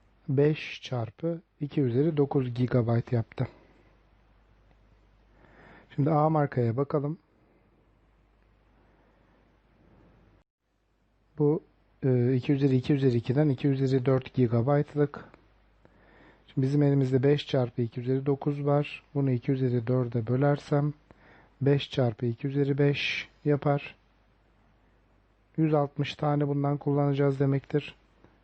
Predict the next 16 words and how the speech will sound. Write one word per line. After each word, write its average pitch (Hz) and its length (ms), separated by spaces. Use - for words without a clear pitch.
Yüz 135 180
altmış 143 600
çarpı 117 560
bir 135 260
tanesi 113 640
yirmi 117 400
beş 143 320
lira 143 280
eşittir 143 640
dört 147 280
bin 120 160
lira 113 120
yapar. 110 420
Şimdi 120 300
B'ye 151 340
bakalım. 143 460